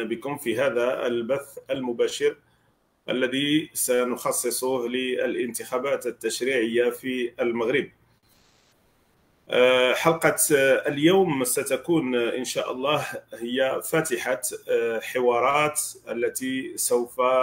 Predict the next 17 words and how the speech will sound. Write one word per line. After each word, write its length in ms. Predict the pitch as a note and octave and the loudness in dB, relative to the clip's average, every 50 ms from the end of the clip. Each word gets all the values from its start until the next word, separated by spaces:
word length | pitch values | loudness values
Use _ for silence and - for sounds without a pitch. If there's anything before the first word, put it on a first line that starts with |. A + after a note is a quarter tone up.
| C3 B2+ - - | 2 2 -2 -6
نجريها 840 | C3+ A#2+ A2 A2 A#2+ C#3 C#3 A#2+ B2 B2+ B2+ B2+ B2+ B2+ B2+ - - - | -10 -10 -8 -8 -6 -6 -4 -2 -2 0 0 0 0 0 -2 -6 -6 -2
كل 240 | F3 F3 E3 C#3+ | -2 0 2 4
يوم 380 | B2+ B2 A#2+ C3 C#3+ C3+ B2+ B2 | 4 4 4 4 2 -2 -2 -4
أحد، 580 | A#2 G#2+ A2 - - - - - C#3 C#3 E3 - _ _ _ _ _ _ _ _ _ _ _ _ - | -4 -4 -6 -8 -10 -8 -4 -4 -4 -4 -4 -8 _ _ _ _ _ _ _ _ _ _ _ _ -6
نهاية 360 | A#2+ B2 C3 F3+ G#3 F#3+ C#3 - - | -4 0 2 4 4 4 4 2 2
كل 320 | - E3 E3 E3 D3+ C3+ B2+ B2 B2 B2 A#2 - B2+ | 0 2 2 2 2 4 6 8 8 8 6 4 2
أسبوع، 580 | A#2+ - - B2 C#3 D#3+ F3 F3+ E3 - F#2 | -2 -2 -2 0 4 4 6 6 4 2 0
واليوم 1160 | E2 B2+ C3 C3 C3 C3 C3 C3 B2+ - - C3 B2 B2 B2 C3 D3 D#3+ D3+ D3+ A#2 A2+ A2+ A2 | -4 -2 2 2 4 4 4 2 0 -2 -2 -4 -2 0 0 2 2 2 2 0 -2 -4 -4 -4
نحن 320 | A2+ B2 A#2+ - A#2+ B2 B2+ B2+ - - | -4 -6 -6 -6 -4 -4 -4 -2 -2 -4
الأحد 840 | A2+ A#2 A2+ A2 G#2+ A2 G#2 - C3 C3 - - C3 A#2+ - - A#2+ | -4 -4 -4 -6 -6 -6 -8 -4 -4 -4 0 0 -2 -2 -2 -4 -2
اثنين 480 | A2+ A2 G#2+ G2 - - C3 C#3 C3+ B2+ | -2 -2 -2 -4 -8 -10 -8 -6 -6 -4
وعشرين 520 | A2 A2 A2+ - A2+ B2+ B2+ A#2 A#2 G#2+ | -6 -6 -8 -8 -4 -4 -4 -4 -2 -4
غشت. 540 | G#2 G2+ G2 F#2+ C3 D3+ - - - - - _ _ _ _ _ _ _ _ _ _ _ - | -2 -2 0 2 2 0 0 -2 -10 -12 -16 _ _ _ _ _ _ _ _ _ _ _ -6
باسمكم 720 | A#2 C3+ C#3 - C#3+ B2+ A#2+ A#2+ - B2+ C3+ C#3 B2+ B2 | -4 -2 0 0 2 0 0 0 0 -2 -2 0 0 0
جميعًا، 760 | A#2 A2 F#2+ A2 A#2 A#2+ A#2+ A#2+ G#2+ F#2+ A#2 C3 D3 D3+ D3 C3 | 0 0 0 0 -2 0 0 0 0 0 0 0 2 2 2 2
آه، 440 | A#2 A2+ A2 A2 G#2 - - G#2+ | 2 2 2 0 0 -2 -2 0
أرحب 400 | A#2 B2 A#2+ - C#3+ D3 - G#2 | 0 0 0 0 -2 -2 -4 -6